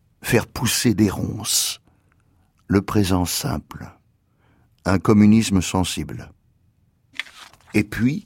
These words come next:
écrit en caractères majuscules, il faut construire des cabanes. Oui, nous habitons vos ruines, mais, oui, ceci est un projectile. J'utilise pour écrire les accidents du sol. Aller vers un arbre.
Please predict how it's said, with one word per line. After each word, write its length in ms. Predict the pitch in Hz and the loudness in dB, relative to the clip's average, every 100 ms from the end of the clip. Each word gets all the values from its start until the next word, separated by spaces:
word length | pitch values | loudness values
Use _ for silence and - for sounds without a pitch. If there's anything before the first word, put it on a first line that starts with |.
| - - - - | -16 -20 -20 -4
écrit 300 | 101 - - | -4 -2 -2
en 120 | 92 | -2
caractères 440 | 82 87 87 - 85 | 0 -4 -4 -2 -2
majuscules, 720 | 87 80 80 - 104 113 131 - - _ _ | -2 -2 -6 -2 0 2 0 -6 -20 _ _
il 240 | 123 131 123 | 6 8 6
faut 300 | - 143 123 | 4 4 4
construire 800 | - 131 120 - 120 117 90 | 4 4 4 0 4 4 4
des 220 | 82 110 - | 2 0 2
cabanes. 640 | 123 107 101 90 71 69 - _ - | 0 2 0 0 -2 -6 -12 _ 0
Oui, 400 | 104 139 107 - | 4 6 4 4
nous 320 | 92 120 104 | 4 6 6
habitons 600 | 123 117 120 - 131 127 | 2 2 -2 2 4 4
vos 200 | 98 104 | 4 2
ruines, 380 | 98 104 131 131 | 2 2 4 4
mais, 460 | 92 104 117 - - _ _ _ _ | 4 4 4 2 -6 _ _ _ _
oui, 360 | 80 120 143 - - | 2 4 4 0 -2
ceci 560 | - 120 - 131 127 120 | 2 4 4 2 2 0
est 160 | 98 | 0
un 100 | 113 | 0
projectile. 880 | 107 98 101 113 - - 107 85 - - - - - | 0 -2 0 0 -2 -2 0 0 -4 -12 -20 -10 -2
J'utilise 640 | 101 139 - 131 123 - | 2 2 4 4 2 0
pour 240 | - 120 127 | 0 2 2
écrire 460 | - 117 117 110 - - - | 0 2 2 2 -6 -12 0
les 240 | 101 104 | 2 2
accidents 440 | 110 - 104 113 | 0 0 2 4
du 160 | 101 98 | 4 2
sol. 540 | - - 95 73 110 - - - _ - | 2 4 2 2 -6 -12 -20 -20 _ -2
Aller 300 | 131 127 113 | 4 4 4
vers 220 | 104 110 | 2 0
un 180 | 110 110 | 2 2
arbre. 400 | 113 98 82 | 2 -2 -8